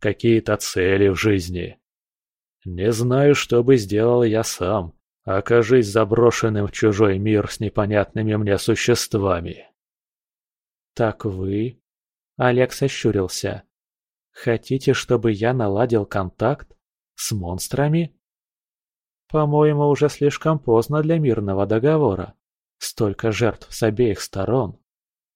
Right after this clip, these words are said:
«С монстрами?» поднял бровь Ларин. «Боже упаси! Они остаются нашими врагами. А Д М К и Элита и прочие кланы были созданы для борьбы с ними.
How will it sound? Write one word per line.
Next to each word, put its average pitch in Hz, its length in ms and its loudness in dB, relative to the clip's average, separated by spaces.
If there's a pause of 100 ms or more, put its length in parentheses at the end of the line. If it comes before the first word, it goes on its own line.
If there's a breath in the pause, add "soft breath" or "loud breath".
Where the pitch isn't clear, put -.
(560)
«С - 200 -12
монстрами?» 98 1000 0 (480)
поднял 117 380 0
бровь 110 340 2
Ларин. 101 460 0 (560)
«Боже 104 640 4
упаси! - 800 -2 (520)
Они 110 300 0
остаются 104 720 2
нашими 98 440 -2
врагами. 98 840 0 (440)
А 110 140 0
Д 107 160 2
М 104 200 2
К 110 320 2
и 101 160 0
Элита 98 540 0
и 92 160 -2
прочие 110 540 2
кланы 107 600 0 (260)
были 110 360 2
созданы 104 680 0
для 98 160 0
борьбы 104 380 2
с - 160 -8
ними. 90 500 -8